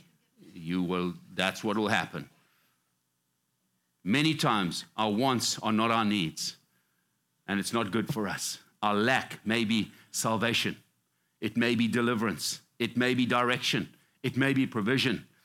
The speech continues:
And it also, it may, may, uh, um, provision, and it may be health and peace. It may be those things that we, we lack. It's like the children of Israel. They wanted a king. They wanted the,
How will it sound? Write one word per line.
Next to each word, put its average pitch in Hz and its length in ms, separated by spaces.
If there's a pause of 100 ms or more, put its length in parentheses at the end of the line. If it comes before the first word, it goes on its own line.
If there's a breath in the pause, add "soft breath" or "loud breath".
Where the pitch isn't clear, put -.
(240 soft breath)
And 131 140
it 127 100
also, 135 500 (1000)
it 113 160
may, 127 280
may, 123 440
uh, 107 40 (140)
um, 101 420
provision, 127 420
and 110 160
it 110 120
may 127 160
be 131 260 (120)
health 143 340
and 131 240
peace. - 460 (420)
It 110 160
may 147 180
be 170 120
those 175 260
things 165 280
that 127 160
we, 127 220 (140 loud breath)
we 131 160
lack. 143 480 (640 loud breath)
It's - 100
like 175 120
the 180 60
children 180 340
of 143 80
Israel. 135 400 (400)
They 151 180
wanted 185 360
a 190 60
king. 190 420 (1040)
They 156 120
wanted 170 260
the, 160 160